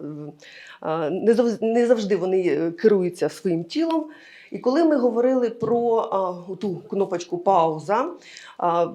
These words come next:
між реакцією і дією, я вирішила, що це дуже класно застосувати, а, с-, до перерви. Коли діти, е,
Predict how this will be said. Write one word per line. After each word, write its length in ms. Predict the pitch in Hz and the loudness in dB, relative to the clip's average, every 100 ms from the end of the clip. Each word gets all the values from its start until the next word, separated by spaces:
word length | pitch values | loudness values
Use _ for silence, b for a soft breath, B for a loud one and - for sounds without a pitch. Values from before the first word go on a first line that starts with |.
| 160 | -8
між 420 | 165 220 233 190 - | -4 -2 -2 -2 -2
реакцією 880 | 196 208 196 190 - - 175 170 156 | 0 2 0 -2 -6 -6 -4 -4 -4
і 100 | - | -6
дією, 640 | 170 151 175 165 185 277 320 B B B - 165 170 | -6 -6 -6 -6 -4 -6 -6 B B B -10 -8 0
я 400 | 226 277 311 311 | 4 4 4 2
вирішила, 640 | 262 226 277 269 262 233 220 | 2 2 2 0 -2 -4 -4
що 500 | - - 226 226 214 | -8 0 2 2 0
це 160 | 220 | -2
дуже 240 | 185 220 214 | -4 -4 -4
класно 440 | 226 240 233 185 | -2 -2 -2 -4
застосувати, 920 | 180 185 196 - 180 233 240 202 165 - | -4 -10 -14 -12 -2 0 0 -2 -2 -6
а, 400 | 160 165 170 170 160 165 | -4 -2 -2 -4 -6 -14
с-, 140 | - _ _ _ b b b b - _ | -20 _ _ _ b b b b -20 _
до 320 | - - 196 311 | -16 -6 0 2
перерви. 520 | 190 131 - - 165 _ _ B B B B B _ | 4 2 -2 -10 -12 _ _ B B B B B _
Коли 280 | 196 240 302 | 0 2 2
діти, 460 | 208 220 185 208 | 0 -2 -2 2
е, 180 | 220 269 | 2 2